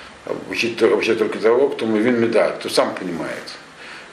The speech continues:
Поэтому зрелость умственная требуется. И многие считают, что это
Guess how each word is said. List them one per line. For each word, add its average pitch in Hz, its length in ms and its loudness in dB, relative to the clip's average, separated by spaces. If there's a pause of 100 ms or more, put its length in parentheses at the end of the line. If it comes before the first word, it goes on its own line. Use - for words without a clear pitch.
Поэтому 113 320 4
зрелость 135 560 2
умственная 113 340 -2
требуется. 90 600 0
И 160 580 2
многие 151 280 2
считают, 135 240 2
что 113 140 -6
это 110 220 -2